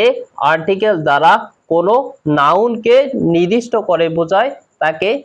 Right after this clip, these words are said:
ডেফিনিট আর্টিকেল বলে। কোনো নাউনকে, কোনো নাউনকে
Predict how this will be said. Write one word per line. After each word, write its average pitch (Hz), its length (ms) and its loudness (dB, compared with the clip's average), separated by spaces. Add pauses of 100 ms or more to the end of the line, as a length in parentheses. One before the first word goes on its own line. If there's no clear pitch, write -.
(260)
ডেফিনিট 170 440 0 (100)
আর্টিকেল 165 360 -2 (420)
বলে। 156 240 2 (420)
কোনো 170 220 0 (520)
নাউনকে, 180 600 0 (440)
কোনো 165 240 2 (560)
নাউনকে 180 520 -2